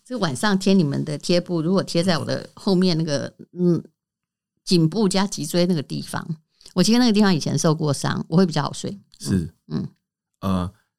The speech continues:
Speaker 2: 大红姐很，很聪明，贴在那个地方，
Speaker 1: 嗯。
Speaker 2: 因为，呃，在科学上面，贴在后颈的部分啊，
Speaker 1: 嗯。
Speaker 2: 它其实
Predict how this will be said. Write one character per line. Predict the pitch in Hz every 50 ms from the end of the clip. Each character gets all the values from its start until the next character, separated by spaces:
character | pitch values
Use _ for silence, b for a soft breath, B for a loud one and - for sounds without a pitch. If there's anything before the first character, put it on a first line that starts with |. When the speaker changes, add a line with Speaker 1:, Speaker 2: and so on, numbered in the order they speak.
| _ _ _ _ _
Speaker 2:
大 | - 120
红 | 117 110
姐 | 98 101
很， | 90 85 80 78 78
很 | 85 85 80 78
聪 | - - 98 98
明， | 95 90 80 78
贴 | - - 90
在 | 87
那 | 92 87
个 | 82
地 | 76 - 85
方， | 78 - 80 -
Speaker 1:
嗯。 | 110
Speaker 2:
因 | 113 120
为， | 123 123 117 107 95 b b b b b _ _ _
呃， | - 92 90 85 85 85 78 80 - _ _ _
在 | - 131 117 107 101 98 92 87 90 -
科 | - - 120 110
学 | 110 101 90
上 | 92 - 101 92 92
面， | 95 98 98 90 87 80
贴 | - - 117 107 107
在 | 104 113 104 98
后 | 92 - 110 98
颈 | 90 - 82
的 | 76 73
部 | 71 - 92 92 85 82
分 | - - 92 85 78 76
啊， | 73 73
Speaker 1:
嗯。 | 180 170 175
Speaker 2:
它 | 196
其 | - - - 87
实 | - - 85 78